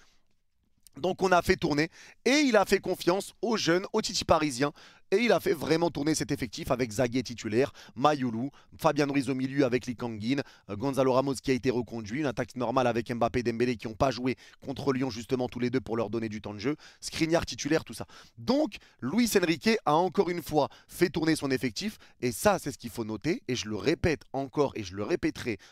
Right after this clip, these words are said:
autant de temps qu'il faudra, Luis Enrique gère très bien son effectif parce que c'est très simple, il y a encore des joueurs, des journalistes pardon,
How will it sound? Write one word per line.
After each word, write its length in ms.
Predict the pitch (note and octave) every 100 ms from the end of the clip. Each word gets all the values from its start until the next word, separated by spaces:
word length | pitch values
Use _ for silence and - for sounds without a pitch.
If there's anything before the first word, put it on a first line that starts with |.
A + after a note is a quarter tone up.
| _
autant 340 | - - F#3 C#3+
de 120 | A#2
temps 240 | - D3
qu'il 240 | A2 G#2+ G2
faudra, 400 | F3 D3 G2 G#2 _ - _
Luis 280 | B2 D3 G3+ F#3+
Enrique 400 | D#3 C#3+ - D3
gère 240 | A#2+ B2
très 240 | - D#3+ C#3+
bien 220 | A#2+ A#2
son 160 | - G#2+
effectif 440 | G2 F#2+ - G2 _ - - -
parce 160 | B2+
que 140 | - C3+
c'est 160 | B2
très 180 | - F#3
simple, 300 | - D#3+ -
il 0 |
y 40 |
a 40 | C#3
encore 260 | C#3+ F#3
des 140 | D#3+ C#3+
joueurs, 400 | A#2 D3+ F3 C3
des 100 | C3
journalistes 460 | D#3 E3+ E3+ D3
pardon, 220 | C3 A2